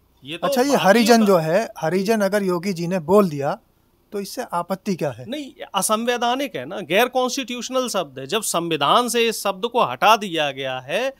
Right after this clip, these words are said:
Speaker 1: तो इसका मतलब साफ है कि योगी जी संविधान को नहीं मानते।
Speaker 2: तो
Speaker 1: मोदी
Speaker 2: योगी
Speaker 1: जी
Speaker 2: जी,
Speaker 1: संविधान
Speaker 2: योगी
Speaker 1: को
Speaker 2: जी,
Speaker 1: नहीं
Speaker 2: आप क्या
Speaker 1: मानते।
Speaker 2: मानते हैं, योगी जी हरिजन नहीं है क्या?
Speaker 1: ये तो योगी जी खुद कह रहे हैं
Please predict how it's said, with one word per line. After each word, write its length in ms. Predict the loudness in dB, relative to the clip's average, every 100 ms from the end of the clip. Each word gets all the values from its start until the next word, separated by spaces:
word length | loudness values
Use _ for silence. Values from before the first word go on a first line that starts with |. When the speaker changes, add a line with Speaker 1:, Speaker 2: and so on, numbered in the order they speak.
| _ _ _
Speaker 1:
तो 120 | -4 -2
इसका 340 | -2 2 2
मतलब 320 | 2 -2 -4
साफ 340 | 0 0 0 0
है 100 | -6
कि 160 | -6
योगी 240 | -6 -6 -8
जी 120 | -10
संविधान 460 | -8 -8 -2 -2 -2
को 120 | -6
नहीं 140 | -6
मानते। 440 | -6 -6 -8 -10 -12
Speaker 2:
तो 400 | -14 _ -14 -4
Speaker 1:
मोदी 100 | 0
Speaker 2:
योगी 160 | 2
Speaker 1:
जी 80 | 2
Speaker 2:
जी, 120 | 2
Speaker 1:
संविधान 180 | -2 4
Speaker 2:
योगी 320 | 6 6 4
Speaker 1:
को 60 | 2
Speaker 2:
जी, 40 |
Speaker 1:
नहीं 120 | 2
Speaker 2:
आप 180 | 4 4
क्या 160 | 6 6
Speaker 1:
मानते। 40 |
Speaker 2:
मानते 240 | 6 2 2
हैं, 60 |
योगी 240 | 2 0 0
जी 100 | 0
हरिजन 340 | 0 0 0
नहीं 200 | 0 0
है 60 | -2
क्या? 160 | -6 -12 _ _ _ _ _ _ _ _
Speaker 1:
ये 160 | -2 0
तो 180 | 4 4
योगी 340 | 4 4 2
जी 120 | -2
खुद 260 | -2 -2 0
कह 200 | 2 4
रहे 220 | 4 2
हैं 160 | -2